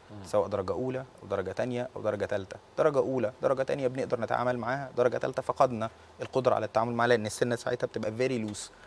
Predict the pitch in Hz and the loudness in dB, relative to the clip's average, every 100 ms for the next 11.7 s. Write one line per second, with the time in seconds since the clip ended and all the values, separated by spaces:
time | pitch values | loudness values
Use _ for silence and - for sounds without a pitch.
0 | - 107 90 123 120 127 113 107 95 98 | -20 -14 4 6 6 2 -2 -4 -8 -8
1 | - - - 131 143 135 127 127 123 135 | -12 -8 0 2 2 0 0 -2 -2 -6
2 | 131 131 143 139 - 151 170 - - - | -8 -8 -8 -8 -10 -4 -4 -4 -20 -20
3 | - - 107 117 156 135 127 143 131 120 | -20 -8 -2 2 4 4 2 0 -2 0
4 | 135 113 117 113 101 - 104 127 131 143 | 0 2 0 -2 -2 -4 -4 -4 -4 -6
5 | - - - - 113 123 120 107 120 117 | -12 -20 -12 -6 -2 0 2 2 2 -2
6 | - 147 180 - 110 117 117 - 120 107 | -2 -4 -6 -6 0 2 0 0 0 2
7 | 117 104 104 110 107 101 98 98 131 131 | 2 0 0 -2 -2 -2 -2 -2 -4 -4
8 | 151 151 123 104 98 113 - 101 110 101 | -2 -2 -2 -2 -2 -2 -2 -8 -6 -8
9 | 104 110 110 107 120 117 - 101 107 104 | -8 -8 -10 -6 -4 -2 -2 0 0 0
10 | 101 - 98 - - - - - - 101 | 0 -2 -8 -8 -8 -10 -10 -20 -6 -2
11 | 104 104 101 107 107 101 | -2 -6 -8 -6 -4 -2